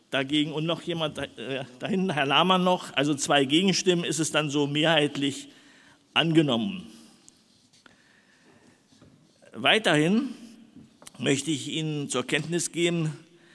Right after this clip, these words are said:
dass ja der Antrag der Fraktion S P D vorliegt, wonach der Landrat beauftragt werden soll, einen Antrag zur Umstufung des Bundesfeldweges entsprechend der Beschlussvorlage,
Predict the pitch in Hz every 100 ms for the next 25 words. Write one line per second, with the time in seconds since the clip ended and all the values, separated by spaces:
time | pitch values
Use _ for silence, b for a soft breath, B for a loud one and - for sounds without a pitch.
0 | B B - 135 160 139 127 110 165 151
1 | 151 147 147 127 117 123 131 131 - 156
2 | 143 143 - 131 117 190 190 156 123 139
3 | 196 202 - - B B B B - 143
4 | 156 156 135 131 185 143 131 131 131 -
5 | 139 196 - - 131 135 - 147 143 151
6 | 143 151 117 127 123 135 170 175 175 -
7 | 220 - 202 214 196 - 170 170 185 170
8 | 143 139 - 160 180 175 - 175 202 196
9 | 139 131 160 - - - b b b b
10 | b b 127 - 156 160 156 139 127 -
11 | 190 202 - 190 165 160 160 160 160